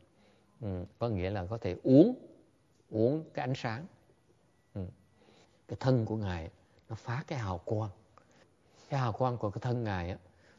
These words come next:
nó sáng đến độ mình có cái cảm tưởng rằng là giống như nó, nó, nó bất cứ để ánh sáng bên cạnh cái, cái thân của ngài thì bị những ánh sáng cái bị nó lu mờ hết, giống như nó uống mấy cái ánh sáng kia hết.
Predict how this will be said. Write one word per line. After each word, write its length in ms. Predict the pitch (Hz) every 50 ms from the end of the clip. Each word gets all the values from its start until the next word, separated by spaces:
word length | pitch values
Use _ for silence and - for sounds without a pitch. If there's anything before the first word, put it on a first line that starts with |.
| - -
nó 80 | 127 120
sáng 400 | - - 123 127 131 147 170 175
đến 120 | 165 156
độ 320 | 117 95 87 90 92 90 - - - - - - - -
mình 140 | 113 98
có 220 | - - 107 131 147
cái 100 | 156 175 -
cảm 140 | - - 95 -
tưởng 280 | - 123 110 95 104 139
rằng 180 | 156 120 110 104
là 60 | 107
giống 280 | 107 98 110 143 147
như 120 | 147 131 120
nó, 160 | 120 127 139 - - - - - - _
nó, 240 | 131 131 131 131 131
nó 80 | 131 135 214 277 - -
bất 140 | 147 -
cứ 120 | - - 151
để 140 | 110 98 95
ánh 120 | 120 139
sáng 280 | - 135 135 139 131 110
bên 140 | 110 120
cạnh 120 | 113 92 80 90
cái, 100 | 98 107 117 139 -
cái 80 | 117
thân 200 | 107 127 117 107
của 100 | 98 113
ngài 320 | 113 98 92 90 85 85 92 - - -
thì 100 | - 113
bị 220 | 107 92 95 92
những 120 | 92 101 101
ánh 80 | 113
sáng 260 | 123 - 131 131 139 131
cái 80 | 135
bị 200 | 117 107 92 98
nó 80 | 98 113
lu 220 | 120 123 123 120
mờ 220 | 113 107 101 95 92
hết, 100 | 107 139 - - - -
giống 200 | - 110 123 131
như 80 | 135 135
nó 60 | 165
uống 340 | - 147 147 160 196 180 170
mấy 80 | 160
cái 120 | 156 151 139
ánh 60 | 135
sáng 240 | - 123 139 156 143
kia 100 | 131 117
hết. 120 | 120